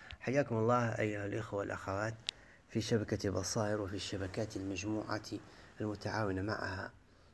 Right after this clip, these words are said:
نحييكم في الحلقة التاسعة من سلسلة حديث وتعليق. حديثنا اليوم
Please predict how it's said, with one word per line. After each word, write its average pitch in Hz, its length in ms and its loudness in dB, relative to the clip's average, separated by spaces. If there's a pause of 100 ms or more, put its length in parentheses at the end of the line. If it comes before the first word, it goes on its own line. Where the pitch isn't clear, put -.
(100)
نحييكم 107 600 -2 (720)
في 107 280 -2 (1040)
الحلقة - 460 0
التاسعة 104 880 0
من 98 480 0
سلسلة 98 480 -2 (600)
حديث 101 500 0 (300)
وتعليق. 104 520 -4 (1500)
حديثنا 123 480 6
اليوم 98 360 2